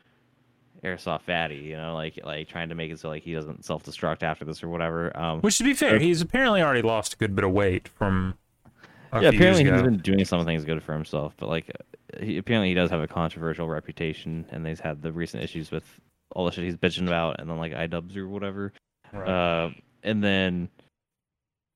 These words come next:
Speaker 1: well, I guess the thing is just the fact that we've seen him freak out on the show and he seems, like, genuine about it. Like, I feel like, and the, the way that the audience for this particular thing is kind of vicious. Like,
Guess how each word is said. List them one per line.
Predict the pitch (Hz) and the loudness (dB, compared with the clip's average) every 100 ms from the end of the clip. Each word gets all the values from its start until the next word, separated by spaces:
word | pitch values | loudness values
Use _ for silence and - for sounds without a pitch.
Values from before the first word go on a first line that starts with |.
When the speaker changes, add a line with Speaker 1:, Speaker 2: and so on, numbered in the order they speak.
| _ _ _ | _ _ _
Speaker 1:
well, | - 147 156 | 8 12 12
I | 151 | 12
guess | 151 139 | 12 10
the | |
thing | 151 | 8
is | 131 | 8
just | 113 110 - | 6 0 0
the | |
fact | 123 143 | 6 6
that | 139 | 6
we've | 110 | 2
seen | - 107 | 2 -2
him | |
freak | - 101 101 | -2 -4 -2
out | |
on | 90 | -2
the | |
show | 78 90 87 | -2 0 0
and | 82 | -2
he | |
seems, | - 87 | -4 -6
like, | 85 | -6
genuine | 82 82 90 98 | -6 -6 -4 -2
about | 95 101 | -2 -2
it. | |
Like, | 73 85 | -2 -4
I | |
feel | - 117 | -2 0
like, | 101 - | -2 -2
and | - 101 90 | -4 -4 -2
the, | 92 | -4
the | 76 64 95 101 | -6 -8 -4 0
way | 104 | 2
that | 98 78 60 | 2 -2 -8
the | - | -6
audience | - 87 87 101 - | -4 -2 -4 -6 -10
for | - | -6
this | 104 - - - | -4 -6 -12 -14
particular | 139 110 - 113 | -12 -10 -6 -6
thing | 113 123 113 | -4 -2 0
is | 107 | -2
kind | - 117 | 0 -2
of | 110 | 0
vicious. | 117 127 123 | -2 -2 -2
Like, | 98 87 | -2 -4